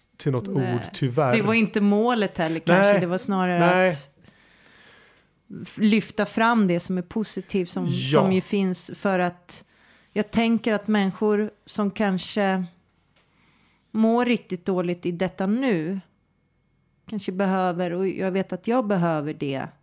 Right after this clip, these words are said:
Speaker 2: när jag mår dåligt, bli lite påmind om såna saker också. Eh, att
Speaker 1: Jo, men
Speaker 2: det är
Speaker 1: precis.
Speaker 2: inte bara, bara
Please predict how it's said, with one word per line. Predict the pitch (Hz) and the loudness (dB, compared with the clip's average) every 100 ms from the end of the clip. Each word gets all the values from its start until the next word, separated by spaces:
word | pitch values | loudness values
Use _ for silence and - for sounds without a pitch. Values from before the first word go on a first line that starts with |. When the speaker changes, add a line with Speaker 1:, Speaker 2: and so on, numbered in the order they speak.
| _ _ | _ _
Speaker 2:
när | 151 | -6
jag | 156 | -4
mår | 160 143 | -4 -4
dåligt, | 143 135 - 139 _ - _ _ _ _ _ | -6 -6 -8 -12 _ -20 _ _ _ _ _
bli | 180 175 | -2 0
lite | 170 160 - | 0 -4 -10
påmind | - 208 160 185 233 170 156 | -2 0 2 0 0 0 -4
om | 151 143 - _ _ _ _ _ _ - | -8 -10 -14 _ _ _ _ _ _ -8
såna | - 240 269 | -2 0 0
saker | - 165 - | -2 -6 -2
också. | 233 233 - - - _ _ _ _ _ _ _ _ _ 277 | -2 -4 -12 -14 -16 _ _ _ _ _ _ _ _ _ _
Eh, | 180 160 143 - - | -8 -6 -8 -10 -8
att | - _ - - _ _ _ - | -8 _ -18 -18 _ _ _ -10
Speaker 1:
Jo, | - 180 | 2 4
men | 196 | 4
Speaker 2:
det | |
är | 202 208 | 4 6
Speaker 1:
precis. | 165 202 | 6 4
Speaker 2:
inte | 185 180 - | -2 -8 -2
bara, | 233 190 180 180 185 190 | 2 2 2 2 2 0
bara | 175 185 175 160 | 0 -2 -4 -4